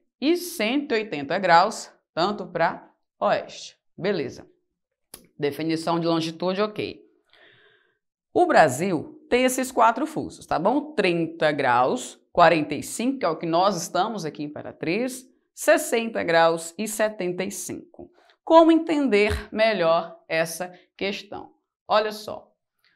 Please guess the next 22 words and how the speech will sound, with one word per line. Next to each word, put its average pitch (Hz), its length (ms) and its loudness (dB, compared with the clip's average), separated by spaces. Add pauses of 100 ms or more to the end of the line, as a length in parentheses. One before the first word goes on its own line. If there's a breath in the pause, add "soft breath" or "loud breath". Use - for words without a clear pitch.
(160)
nós 285 220 0
temos 233 300 -4
aqui 202 320 -4
um 208 120 -4
mapinha 156 500 0
do 147 140 -6
Brasil, 226 640 -2 (120)
dá 156 160 2
de 143 160 -2
ver 143 140 -2
daí, 151 280 0
tranquilo? 196 720 -2 (120)
Então, 233 160 -2
olha 240 220 6
só, 147 480 -4
essas 214 360 0
linhas 254 380 0
vermelhas, 151 680 -2
elas 214 260 2
correspondem 208 800 -6
à 214 260 -2 (440)
delimitação. 240 920 -2